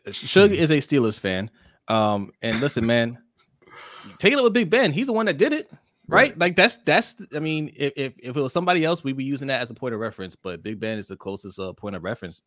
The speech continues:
Speaker 1: for, uh, this.
Speaker 2: Yeah.
Speaker 1: Right? Bring, give us another example. Uh, you know, hey.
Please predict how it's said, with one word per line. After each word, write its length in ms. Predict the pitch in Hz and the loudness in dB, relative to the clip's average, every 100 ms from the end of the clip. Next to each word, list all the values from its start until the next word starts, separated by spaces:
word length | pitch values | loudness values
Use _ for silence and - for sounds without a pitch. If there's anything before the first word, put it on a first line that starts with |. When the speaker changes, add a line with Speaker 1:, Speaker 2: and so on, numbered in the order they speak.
| _ | _
Speaker 1:
for, 320 | 95 87 85 - | -10 -10 -10 -12
uh, 240 | 82 82 - | -14 -14 -16
this. 240 | - - _ _ _ _ | -20 -20 _ _ _ _
Speaker 2:
Yeah. 100 | 120 | -6
Speaker 1:
Right? 220 | 78 87 - _ - | -4 -8 -14 _ -8
Bring, 180 | 127 | -6
give 140 | 110 156 | 0 0
us 100 | 196 | 2
another 240 | 190 170 | 4 4
example. 400 | 135 117 90 85 | 2 0 -8 -12
Uh, 80 | 80 | -14
you 280 | 85 92 90 | -14 -16 -12
know, 260 | 92 113 113 | -10 -8 -6
hey. 260 | 113 165 | -4 -4